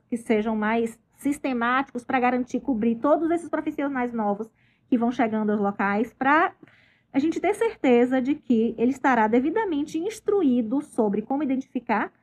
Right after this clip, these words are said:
como tratar e como devidamente notificar esses acidentes. Além disso,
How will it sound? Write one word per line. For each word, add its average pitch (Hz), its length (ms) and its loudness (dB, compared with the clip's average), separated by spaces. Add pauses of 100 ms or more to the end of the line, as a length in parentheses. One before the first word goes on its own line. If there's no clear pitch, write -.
(300)
como 277 260 4
tratar 233 640 2
e 294 100 -2
como 302 300 0
devidamente 311 920 0
notificar 294 600 -2
esses 254 240 -4
acidentes. 262 500 -4
Além 381 380 2
disso, 185 520 -2